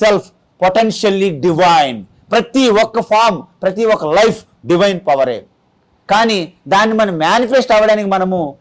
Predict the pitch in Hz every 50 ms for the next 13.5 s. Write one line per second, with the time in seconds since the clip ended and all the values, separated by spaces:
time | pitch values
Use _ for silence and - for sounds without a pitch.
0 | _ _ - 127 147 175 185 185 196 190 185 190 190 175 180 170 170 165 - 170
1 | 170 156 - 165 151 143 143 147 151 143 135 127 110 98 92 - _ _ - -
2 | - - - - - - _ _ - - - - - - - 233 240 240 - 196
3 | 185 - 254 277 269 247 240 - - 247 247 247 254 247 - 233 233 226 226 226
4 | 226 220 208 185 185 185 - 247 262 277 254 202 214 208 220 233 233 208 - 214
5 | 190 190 180 175 175 170 170 160 160 151 156 151 143 127 107 95 - _ _ _
6 | - 160 175 180 208 185 175 - 277 311 294 - _ _ _ - 131 - - 208
7 | - - 269 262 190 165 123 - - 226 208 180 180 185 208 196 208 _ _ _
8 | - - 208 202 190 175 156 147 160 170 185 190 190 180 175 156 143 131 113 95
9 | _ _ _ _ _ - - 160 196 196 - 247 262 202 180 151 180 220 214 196
10 | 175 170 180 185 185 - _ _ - 190 190 185 185 - 165 175 185 190 190 190
11 | 196 196 190 180 170 151 131 104 - _ - - - 135 160 202 202 - 254 269
12 | 208 170 151 196 208 208 190 165 160 160 170 - _ - - 175 180 180 175 180
13 | - 185 202 208 214 208 202 185 151